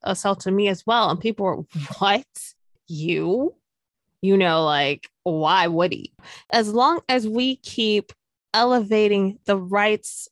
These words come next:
and the feelings and the futures of the fucking Brock Turners of this country, we're not gonna make any real progress, because at the core of it, I think it's a disdain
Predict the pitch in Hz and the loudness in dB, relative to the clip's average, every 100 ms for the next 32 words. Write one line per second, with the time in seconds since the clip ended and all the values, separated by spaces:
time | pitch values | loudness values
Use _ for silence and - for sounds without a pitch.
0 | - 202 190 196 180 - - 247 226 214 | -4 0 2 0 0 -6 -2 2 4 4
1 | 214 214 220 214 208 196 190 - - 240 | 4 4 2 2 2 2 0 -4 -4 0
2 | 247 - 214 202 202 196 180 175 - 220 | -2 0 0 2 2 0 -2 -6 -4 -4
3 | - 214 196 202 196 196 - 208 208 185 | 0 0 2 2 2 0 -4 0 2 2
4 | 175 170 165 165 - - 170 165 - 90 | 0 0 -2 -4 -6 -4 -4 -4 -6 -8
5 | 180 _ _ _ - 359 349 175 160 175 | -10 _ _ _ -2 2 2 2 0 -2
6 | 185 185 185 180 165 160 - - 170 180 | -4 -6 -4 -2 -2 -4 -4 -6 -6 -4
7 | 202 214 - - 226 220 - - - 220 | -4 -4 -8 -4 -2 -2 -4 -20 -6 -4
8 | - - - 233 233 214 220 - - 220 | -4 -6 -2 0 0 0 -2 -2 -4 -6
9 | 226 233 208 233 - - - 226 196 185 | -6 -4 -4 -6 -8 -14 -6 -4 -2 -2
10 | 185 208 | -4 -6